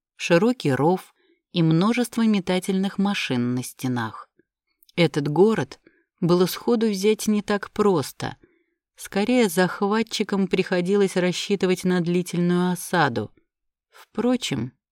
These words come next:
подумал Фёдор, заходя в город по опустившемуся со скрипом мосту,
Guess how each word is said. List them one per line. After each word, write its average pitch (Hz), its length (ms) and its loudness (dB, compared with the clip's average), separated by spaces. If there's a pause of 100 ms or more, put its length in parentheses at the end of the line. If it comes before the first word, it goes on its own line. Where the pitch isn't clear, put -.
подумал 139 480 0
Фёдор, 127 480 -2 (360)
заходя 143 480 -2
в 135 80 -2
город 175 480 2 (500)
по 160 140 2
опустившемуся 151 1080 -2 (120)
со 156 180 0
скрипом 147 500 -2
мосту, 151 680 0